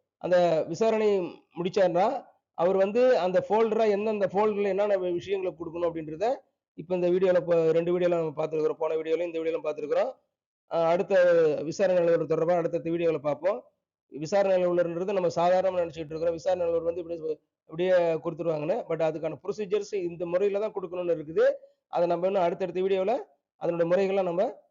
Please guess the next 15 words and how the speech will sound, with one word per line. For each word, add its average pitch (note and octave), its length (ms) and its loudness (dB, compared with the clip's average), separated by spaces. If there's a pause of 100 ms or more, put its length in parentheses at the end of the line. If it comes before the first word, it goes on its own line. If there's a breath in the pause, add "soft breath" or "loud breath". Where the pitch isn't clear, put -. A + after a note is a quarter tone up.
என்னென்ன F3+ 260 0
முறைகள் F3 340 0
இருக்குது, D#3+ 360 -4
விசாரணை D#3+ 320 -2
அலுவலர் D#3+ 220 0
அவரு E3+ 180 -2 (440)
அறிக்கையினை E3+ 380 -2
சமர்ப்பிக்க E3 420 -2
என்னென்ன F3 300 0
முறைகள் E3+ 280 0
இருக்குது D#3+ 280 -4
என்பதை D#3+ 240 -2 (380)
அடுத்தடுத்த - 400 -2
வீடியோக்களை D#3+ 360 0
பார்ப்போம். C#3+ 400 -2